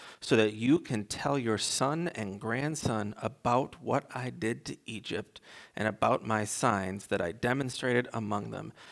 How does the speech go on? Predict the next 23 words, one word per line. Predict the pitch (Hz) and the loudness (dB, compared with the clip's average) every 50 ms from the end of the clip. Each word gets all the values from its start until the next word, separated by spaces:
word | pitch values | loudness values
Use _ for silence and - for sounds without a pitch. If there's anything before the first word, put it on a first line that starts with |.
| - - - | -20 -12 -8
and | - 101 - | -6 -4 0
so | - 113 | 0 2
that | 104 101 101 98 | 2 2 0 -2
you | 95 175 110 120 135 139 | -4 -4 0 2 2 2
will | 127 104 | 2 0
know, | 101 104 101 95 92 92 92 92 92 - _ _ _ _ _ _ _ _ _ | -2 0 -2 -2 -2 -2 -4 -6 -6 -10 _ _ _ _ _ _ _ _ _
all | - - 147 160 147 | 6 6 8 8 6
know, | 113 98 82 73 73 67 - - - _ _ _ _ - | 4 2 -2 -4 -6 -8 -10 -14 -18 _ _ _ _ -10
that | - - - - | -10 -8 -2 2
I | 113 113 113 117 | 4 4 4 4
am | 117 120 - 104 107 - - | 2 0 -2 -6 -8 -6 -4
Adonai.'" | 104 107 104 101 98 95 - - 87 - - - - - - - - - - - - - - - _ - - - - - - - - - - _ _ _ _ _ _ _ _ | -4 -2 -2 -2 -2 -4 -4 -6 -8 -10 -10 -12 -12 -10 -10 -12 -14 -16 -20 -20 -20 -20 -20 -20 _ -20 -20 -20 -20 -20 -20 -20 -20 -20 -20 _ _ _ _ _ _ _ _
So | - - - 135 | -2 4 6 8
right | 143 196 | 8 8
off | 226 208 - | 8 6 4
the | - | 2
bat | 120 113 147 143 180 220 - | 2 6 8 10 10 10 8
here, | - - - 120 110 104 98 107 156 196 - - - - - - - - - - - - _ _ _ _ _ _ - | 6 2 2 4 6 6 6 6 4 4 2 -2 -4 -4 -6 -6 -8 -10 -14 -16 -18 -20 _ _ _ _ _ _ 0
um, | 117 113 110 110 113 110 113 - - | 4 6 6 6 6 4 2 0 2
Adonai | 110 117 120 147 156 139 110 104 101 101 101 107 120 | 2 2 2 2 0 2 2 2 4 4 2 2 0
is | - - 110 104 - | 0 -2 -2 -4 -4
telling | - - - - - 104 101 107 107 | -6 -8 -6 -4 -2 -2 -2 -2 -2
us | 104 104 120 127 - - - | 0 0 0 0 -2 -4 -8